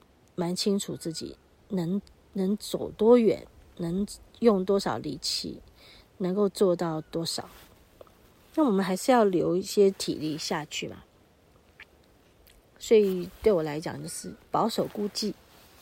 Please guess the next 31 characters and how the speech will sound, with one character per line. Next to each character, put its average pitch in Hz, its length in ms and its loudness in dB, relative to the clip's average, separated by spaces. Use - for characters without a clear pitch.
那 185 120 -2
我 - 20 0
们 175 160 2
要 196 240 6
预 190 200 4
留 123 200 4
我 117 180 0
们 120 200 -8
的 - 160 -2
体 - 220 -6
能。 - 120 -8
这 415 100 8
个 302 120 8
体 196 180 6
能、 185 420 2
体 170 200 0
力 220 320 8
还 - 140 -4
有 170 120 2
自 202 160 0
己 185 80 6
的 170 60 4
状 220 220 8
况， 214 160 8
只 202 80 10
有 190 80 12
自 175 160 0
己 139 60 2
知 170 180 -4
道 160 180 2
啦， - 180 -8